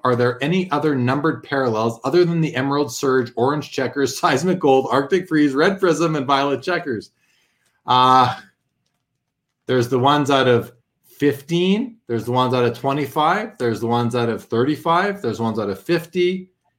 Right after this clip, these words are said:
eighty-five, eighty-five or sixty-five. I don't know, man. I think you might, you might have them all there.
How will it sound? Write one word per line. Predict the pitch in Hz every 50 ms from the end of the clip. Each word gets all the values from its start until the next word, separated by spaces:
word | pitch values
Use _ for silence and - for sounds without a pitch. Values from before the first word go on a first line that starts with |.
| _ _ _ _ _ _ _ _ _ _ _ _
eighty-five, | 120 123 135 135 143 135 127 - 139 120 - - - 135 135 147 139 -
eighty-five | 113 120 135 143 147 123 - 156 156 151 147
or | 127 113
sixty-five. | 110 - - 147 - - - 156 135 - 165 160 160 160 156 147 - - _ _
I | 156 160 160
don't | 156 151
know, | 147 143 139
man. | 135 131 131 127 127 123 120 135
I | 135 127
think | 190 202 202
you | 214 190
might, | 151 143 147 147 139 135 135 131
you | 131
might | 151 180 180 147
have | 147 156 147 131
them | 135 127
all | 127 127 123 117
there. | 120 117 120 120 117 - -